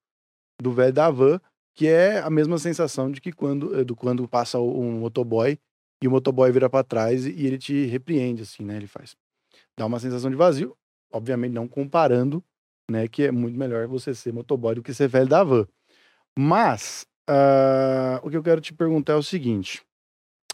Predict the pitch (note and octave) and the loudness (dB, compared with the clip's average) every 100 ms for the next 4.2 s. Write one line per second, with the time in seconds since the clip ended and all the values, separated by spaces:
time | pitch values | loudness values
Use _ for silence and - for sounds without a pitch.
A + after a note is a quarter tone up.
0 | - - D3 A#3 A3 E3+ C#3 - A2+ B2 | -12 -8 -4 -4 -2 -2 -4 -2 0 0
1 | A2+ G#2 A2+ C#3+ A2+ - G2 _ _ _ | 0 -2 2 2 2 -4 -14 _ _ _
2 | _ _ _ C#3 D3 C#3+ - - C#3+ C#3+ | _ _ _ 0 0 -2 -10 -2 0 2
3 | D3 - C3 B2 B2 B2 B2+ - D3 B2 | 0 2 2 2 -2 -4 -6 -4 -4 0
4 | A2+ A#2+ | 0 0